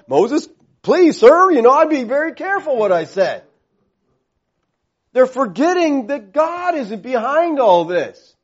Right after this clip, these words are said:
So Yahweh has Moses strike the rock, and water gushes out, enough to feed two million people with livestock. Water! He provides water in the desert.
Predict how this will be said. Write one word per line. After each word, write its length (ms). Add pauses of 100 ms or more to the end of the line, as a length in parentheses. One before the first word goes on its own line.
(1160)
So 160
Yahweh 380
has 140
Moses 480
strike 440
the 60
rock, 480 (680)
and 160
water 380
gushes 520
out, 200
enough 220
to 80
feed 260
two 120
million 280
people 240
with 80
livestock. 460 (180)
Water! 560
He 100
provides 380
water 500
in 320
the 100
desert. 640